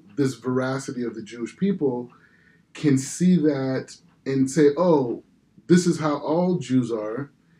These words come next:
and, and this is the anti-Semites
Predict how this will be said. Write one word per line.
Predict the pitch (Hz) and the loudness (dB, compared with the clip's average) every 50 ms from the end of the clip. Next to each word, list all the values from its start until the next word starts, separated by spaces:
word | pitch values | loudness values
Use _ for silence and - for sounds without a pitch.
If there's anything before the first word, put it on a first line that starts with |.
| _ _ _ _ _ _ - | _ _ _ _ _ _ -4
and, | 135 135 135 135 135 135 135 135 135 131 131 131 131 131 131 135 | -2 0 0 2 2 2 4 4 4 4 6 6 6 4 4 2
and | - 131 131 131 131 131 139 | 0 0 2 4 6 8 8
this | 180 180 180 | 6 6 4
is | 165 147 131 | 0 -2 -2
the | - 139 135 135 143 | 0 -2 0 2 2
anti-Semites | 151 156 151 - 156 135 131 - - 202 208 190 156 139 135 135 135 135 - - - | 2 2 2 0 -2 -4 -2 2 4 6 6 6 4 2 0 -2 -2 -4 -8 -16 -20